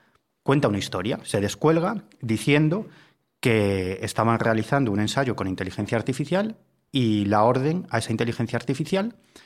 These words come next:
que manejaba unos sistemas armamentísticos, era destruir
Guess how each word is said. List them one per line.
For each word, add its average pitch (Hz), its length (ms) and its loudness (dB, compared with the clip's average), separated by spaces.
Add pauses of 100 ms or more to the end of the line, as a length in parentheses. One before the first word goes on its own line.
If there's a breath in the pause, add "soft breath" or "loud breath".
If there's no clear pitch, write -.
(160 soft breath)
que 123 120 2
manejaba 104 500 2
unos 98 260 -2
sistemas 117 360 -2
armamentísticos, 143 1000 -2
era 135 200 2
destruir 131 500 -2